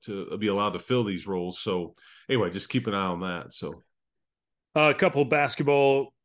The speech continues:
Speaker 2: questions, personnel more related. Kelly asks, "What Tech players do you think Coach McCaslin will want to retain? Who do you think he will process out of the program?"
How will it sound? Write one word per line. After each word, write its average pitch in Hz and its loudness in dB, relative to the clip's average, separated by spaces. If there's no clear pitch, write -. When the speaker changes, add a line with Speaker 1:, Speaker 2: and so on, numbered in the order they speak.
Speaker 2:
questions, 131 -6
personnel 135 -2
more 117 -6
related. 117 -2
Kelly 131 2
asks, 120 -6
"What 127 -4
Tech 127 -4
players 127 0
do 131 -6
you 110 -4
think 120 -6
Coach 113 -4
McCaslin 113 -6
will 107 -4
want 113 -6
to 120 -8
retain? 170 0
Who 127 -2
do 120 -6
you 117 -2
think 113 -8
he 117 -6
will 107 -4
process 117 -6
out 123 -4
of 92 -6
the 85 -8
program?" 80 -12